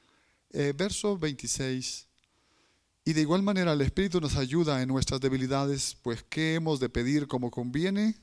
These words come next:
no lo sabemos, pero el Espíritu mismo intercede con nosotros con gemidos indecibles.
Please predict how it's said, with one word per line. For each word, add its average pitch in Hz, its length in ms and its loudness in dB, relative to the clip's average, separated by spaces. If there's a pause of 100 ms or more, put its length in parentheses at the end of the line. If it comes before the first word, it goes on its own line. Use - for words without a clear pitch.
no 135 160 0
lo 143 100 0
sabemos, 156 400 2
pero 151 260 4
el 147 80 2
Espíritu 190 400 0
mismo 147 440 2 (400)
intercede 143 440 2
con 156 140 2
nosotros 143 420 0
con 135 140 -2
gemidos 143 640 -2
indecibles. 139 880 -2